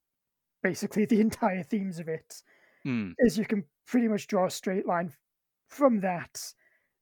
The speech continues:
Speaker 1: to what I've mentioned before is maybe my least favourite thing in comics, is just the endless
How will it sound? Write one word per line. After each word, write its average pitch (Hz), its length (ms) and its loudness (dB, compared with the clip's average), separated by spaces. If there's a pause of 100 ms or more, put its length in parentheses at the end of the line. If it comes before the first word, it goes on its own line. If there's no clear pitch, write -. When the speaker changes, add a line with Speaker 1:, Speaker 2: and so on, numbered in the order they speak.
(140)
Speaker 1:
to 180 560 -4
what 220 180 6
I've 185 200 4
mentioned 185 280 -4
before 180 420 0
is 185 220 2 (140)
maybe 190 400 4
my 180 160 -2
least 185 340 -4
favourite 170 400 -6
thing 165 140 -8
in 151 100 -12
comics, 151 720 -8 (420)
is 214 220 6
just - 340 -4
the 214 200 2 (280)
endless 226 600 6